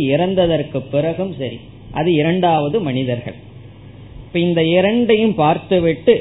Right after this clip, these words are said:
மூன்றாவதாக யோக பிரஷ்டனுடைய கதி என்ன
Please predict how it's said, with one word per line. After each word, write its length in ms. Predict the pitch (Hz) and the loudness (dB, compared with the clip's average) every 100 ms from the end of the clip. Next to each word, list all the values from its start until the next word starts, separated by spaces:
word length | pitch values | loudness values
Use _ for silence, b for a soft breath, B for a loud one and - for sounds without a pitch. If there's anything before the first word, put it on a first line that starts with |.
| - - - - - 143 | -2 -16 -16 -14 -6 -2
மூன்றாவதாக 1120 | 165 214 262 254 233 196 180 165 151 147 147 202 - - - 135 151 | 2 4 4 4 2 2 2 2 2 0 0 -4 -4 -10 -6 -2 2
யோக 500 | 170 220 240 220 214 147 | 4 4 4 2 0 0
பிரஷ்டனுடைய 960 | 165 160 - 175 160 147 143 143 226 - - 135 | -2 -2 -2 -4 -4 -2 -2 -2 -4 -8 -14 -4
கதி 360 | 120 143 143 180 | 0 0 0 -2
என்ன 280 | 131 113 | -2 -2